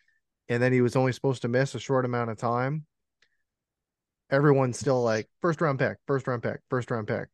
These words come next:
first round pick," starts with the first round pick. And, and now the, the longer this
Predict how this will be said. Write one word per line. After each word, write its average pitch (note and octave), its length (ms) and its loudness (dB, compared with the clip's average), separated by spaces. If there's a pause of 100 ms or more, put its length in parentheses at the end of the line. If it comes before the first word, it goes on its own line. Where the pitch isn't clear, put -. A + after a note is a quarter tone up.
(180)
first D3 200 2
round A#2+ 180 -2
pick," G#2 220 -4
starts D3+ 320 2
with C3+ 80 -4
the C3+ 40 -2
first C3 280 -2
round A2 200 -4
pick. A2+ 220 -4 (560)
And, C3+ 240 4
and C3 320 0
now C#3+ 340 4
the, B2 240 2
the A#2+ 140 0
longer C3 580 -2
this B2 560 -6